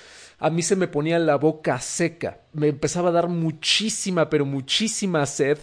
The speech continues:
y ya no podía articular las palabras porque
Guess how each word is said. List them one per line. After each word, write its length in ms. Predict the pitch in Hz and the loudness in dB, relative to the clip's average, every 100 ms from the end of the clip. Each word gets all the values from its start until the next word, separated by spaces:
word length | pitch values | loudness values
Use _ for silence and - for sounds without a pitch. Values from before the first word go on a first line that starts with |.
| - | -6
y 100 | 160 | 0
ya 160 | 170 | 2
no 100 | 185 | 2
podía 280 | 185 151 156 | 0 2 4
articular 600 | 165 170 160 143 135 131 | 4 -2 -6 -2 0 0
las 220 | 147 143 - | 0 0 0
palabras 540 | 123 131 139 135 143 | 2 4 4 2 0
porque 480 | 143 127 - 139 | -4 -8 -2 -2